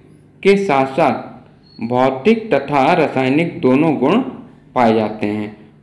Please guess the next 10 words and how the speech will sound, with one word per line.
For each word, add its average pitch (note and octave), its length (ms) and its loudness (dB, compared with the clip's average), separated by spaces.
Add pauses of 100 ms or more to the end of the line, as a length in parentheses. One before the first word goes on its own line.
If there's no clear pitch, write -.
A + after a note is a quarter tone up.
कुछ B3 240 4
गुण A3+ 260 4 (880)
प्रतिक्रियात्मक, F3 1400 0 (560)
विद्युत F3+ 800 0 (840)
चालक, D3 380 4 (800)
तापीय C#3 420 2
चालक, F3+ 520 2 (600)
अच्छी - 360 0
तन्यता C#3 520 0
क्षमता, E3+ 760 -2